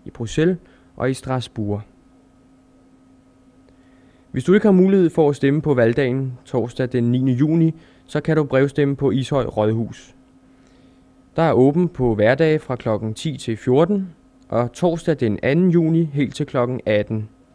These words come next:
Så er der desuden ekstraordinært åben lørdag den fjerde juni mellem klokken ti og tolv. Valgkort bliver udsendt i dagene den anden til fjerde juni.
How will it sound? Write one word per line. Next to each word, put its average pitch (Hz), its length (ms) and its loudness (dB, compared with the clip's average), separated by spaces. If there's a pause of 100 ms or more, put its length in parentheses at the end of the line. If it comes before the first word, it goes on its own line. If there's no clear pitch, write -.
(800)
Så - 120 -2
er 151 40 2
der 156 80 2
desuden 120 460 0
ekstraordinært 156 640 0
åben 143 460 -2 (160)
lørdag 127 500 0
den 107 240 -2
fjerde 170 340 2
juni 170 440 2
mellem 135 280 -2
klokken 113 320 -6
ti - 260 -8 (160)
og 143 120 -6
tolv. - 260 -4 (1700)
Valgkort 165 540 2
bliver 120 240 -2
udsendt 135 500 0
i 117 120 -6
dagene 123 420 0
den 113 320 -4
anden 139 360 -2
til 139 340 -4
fjerde 120 300 -4
juni. 104 340 -8